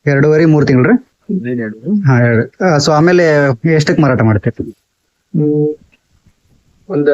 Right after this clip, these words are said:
Speaker 2: ಹನ್ನೊಂದುವರೆಯಿಂದ ಹನ್ನೆರಡು ಸಾವಿರ.
Speaker 1: ಓಕೆ. So ಮೂವತ್ ಮರಿ ತಗೊಂಡ್ಬರ್ತೀರಿ. So ಈ ಒಂದ್ ಎರಡರಿಂದ ಎರಡೂವರೆ ತಿಂಗಳು ಮೇಯಿಸ್ತೀರಿ.
Speaker 2: ಹ್ಮ್.
Speaker 1: ಆಮೇಲೆ ಹೊಳ್ಳಿ ಹನ್ನೆರಡು, ಹನ್ನೆರಡು, ಹನ್ನೆರಡು ಸಾವಿರಕ್ಕೆ ಮಾರಾಟ ಮಾಡ್ತೀರಿ.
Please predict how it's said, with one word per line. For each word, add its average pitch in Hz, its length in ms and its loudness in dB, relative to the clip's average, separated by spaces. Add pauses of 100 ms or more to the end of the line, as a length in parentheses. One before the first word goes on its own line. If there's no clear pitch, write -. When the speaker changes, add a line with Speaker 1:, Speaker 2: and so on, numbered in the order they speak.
(140)
Speaker 2:
ಹನ್ನೊಂದುವರೆಯಿಂದ 147 640 2
ಹನ್ನೆರಡು 131 360 -2
ಸಾವಿರ. 131 160 -10 (1000)
Speaker 1:
ಓಕೆ. - 360 -14 (760)
So 151 60 -2 (400)
ಮೂವತ್ 143 320 2
ಮರಿ 147 180 2
ತಗೊಂಡ್ಬರ್ತೀರಿ. 127 920 0 (260)
So 135 280 0
ಈ - 20 2
ಒಂದ್ 131 240 2
ಎರಡರಿಂದ 131 500 2
ಎರಡೂವರೆ 123 340 0
ತಿಂಗಳು 120 200 2
ಮೇಯಿಸ್ತೀರಿ. 117 480 0
Speaker 2:
ಹ್ಮ್. 110 100 -8 (280)
Speaker 1:
ಆಮೇಲೆ 151 280 2
ಹೊಳ್ಳಿ 156 360 2
ಹನ್ನೆರಡು, 127 360 2
ಹನ್ನೆರಡು, 120 280 2
ಹನ್ನೆರಡು 127 240 2
ಸಾವಿರಕ್ಕೆ 120 280 0
ಮಾರಾಟ 110 180 2
ಮಾಡ್ತೀರಿ. - 1000 -8